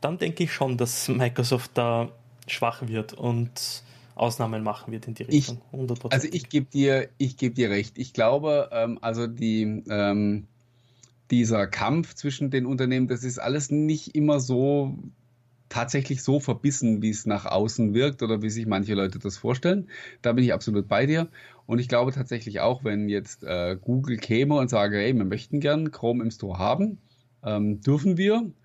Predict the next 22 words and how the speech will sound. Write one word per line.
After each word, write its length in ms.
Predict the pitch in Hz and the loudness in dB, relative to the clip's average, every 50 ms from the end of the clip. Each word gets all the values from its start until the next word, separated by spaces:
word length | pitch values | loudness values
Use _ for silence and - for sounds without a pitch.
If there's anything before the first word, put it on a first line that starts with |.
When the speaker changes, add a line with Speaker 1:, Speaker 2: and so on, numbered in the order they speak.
| _ _ _ _ _ _ | _ _ _ _ _ _
Speaker 2:
äh, 240 | - 104 104 110 107 | -8 -4 -4 -2 -2
dürfen 300 | 107 123 131 135 127 131 123 | 0 0 0 2 2 2 0
wir 100 | 123 113 | 0 0
vielleicht 320 | 123 113 110 110 110 101 | 0 -2 -2 -2 0 -2
auch 100 | 104 104 | -2 -2
ein 80 | 104 101 | -2 -4
bisschen 320 | 107 101 - - 95 90 | -4 -6 -4 -4 -4 0
mehr 220 | 95 107 139 165 | 0 2 2 2
als 160 | 160 139 131 - | 2 2 2 0
andere“, 460 | 92 123 151 165 175 170 180 180 175 - - - - - - _ _ | 0 0 0 0 0 0 0 -2 -2 -6 -14 -20 -20 -20 -20 _ _
dann 360 | - 120 127 147 156 151 151 147 | 0 2 4 4 4 4 4 4
glaube 240 | 139 127 131 131 135 | 4 2 2 0 -4
ich 60 | 131 | -4
schon, 200 | - 131 139 139 | -2 -2 0 0
dass 140 | 139 131 135 | -2 -2 -2
man 120 | 127 113 | -4 -4
zumindest 400 | - 123 120 123 123 131 131 - | -2 0 0 0 -2 -2 -6 -6
mit 160 | 123 113 113 | -6 -4 0
denen 220 | 107 101 98 101 95 | 0 0 2 2 0
reden 360 | 90 90 95 101 117 120 110 | 2 2 2 2 2 2 4
würde. 360 | 117 113 107 98 95 90 82 - _ | 4 4 4 4 2 0 -2 -4 _
Speaker 1:
Ja. 140 | - - - | -16 -16 -16